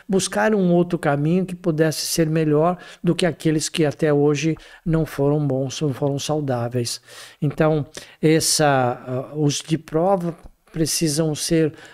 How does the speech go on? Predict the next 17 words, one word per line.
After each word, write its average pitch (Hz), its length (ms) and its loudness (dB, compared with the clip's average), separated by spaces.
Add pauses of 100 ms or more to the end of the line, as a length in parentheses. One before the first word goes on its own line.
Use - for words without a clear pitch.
(160)
muito 196 400 2
atentos, 170 720 -4
porque 160 640 0 (880)
a 170 80 -2
gente 190 300 0
acha 180 260 2
que 165 160 -2
prova 185 480 0
é - 20 0
só 185 200 0
coisa 185 300 2
ruim, 160 400 2
né? 135 260 -2 (320)
Mas 156 240 0
as 156 120 -2
coisas 160 460 2
boas 160 640 0